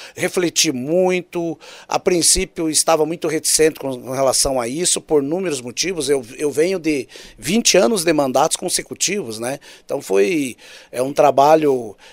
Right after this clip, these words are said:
é, gratificante, mas também chega uma hora que a gente tem que reavaliar, tirar o pé, é, e passar a bola pra outros, como se diz na gíria, né? Mas ouvindo, inclusive, o meu partido também, lideranças estaduais, o presidente estadual do partido,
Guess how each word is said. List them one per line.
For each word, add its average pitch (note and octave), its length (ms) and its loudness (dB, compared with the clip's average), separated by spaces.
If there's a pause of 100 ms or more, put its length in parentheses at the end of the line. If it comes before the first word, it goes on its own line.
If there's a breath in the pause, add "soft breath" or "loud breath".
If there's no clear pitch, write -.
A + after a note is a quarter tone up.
é, B2+ 240 -2
gratificante, D#3 840 2
mas D3+ 240 -2
também D#3+ 580 -2
chega D#3 280 4
uma D#3 220 2
hora D#3+ 200 8
que F3 120 -2
a - 20 -2
gente D#3+ 220 -6
tem F#3 160 -4
que F#3 120 -4
reavaliar, D3 800 0
tirar C3+ 300 0
o C3+ 80 2
pé, D3+ 420 0 (320 loud breath)
é, C#3+ 380 -2
e D#3+ 100 -6
passar D#3+ 360 0
a D3+ 40 4
bola D3+ 240 8
pra F3 200 4
outros, F#3+ 280 8
como C#3+ 220 -6
se C#3 140 -2
diz D3 200 -4
na D3 160 0
gíria, C3+ 440 -2
né? E3 240 -2 (400 loud breath)
Mas G#3+ 400 4
ouvindo, G3+ 440 4
inclusive, D3+ 440 -2
o G#3+ 40 -4
meu E3+ 140 4
partido D3 540 -4
também, C#3+ 680 -2
lideranças C#3 560 2
estaduais, C#3+ 760 2
o C#3+ 80 -2
presidente C#3 340 -4
estadual C3 320 0
do B2 80 -4
partido, D#3+ 840 -4